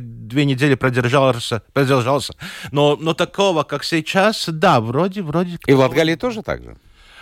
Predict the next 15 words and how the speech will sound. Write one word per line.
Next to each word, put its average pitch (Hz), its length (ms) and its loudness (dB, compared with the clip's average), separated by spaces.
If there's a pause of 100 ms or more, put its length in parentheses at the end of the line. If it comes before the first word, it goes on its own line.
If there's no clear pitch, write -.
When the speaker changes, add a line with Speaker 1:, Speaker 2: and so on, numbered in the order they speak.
(140)
Speaker 1:
Э, 147 220 4
в 151 460 -6
Латгалии, 220 420 2
конечно, 196 520 0
климат 180 400 -2
немножко 175 380 0
континентальнее, 170 920 2
чем, 131 320 0
э, 123 680 2
здесь 139 260 -4
в 127 80 -2
Риге, 135 440 0
в 113 220 -2
Западной 131 440 0
Латвии. 127 480 0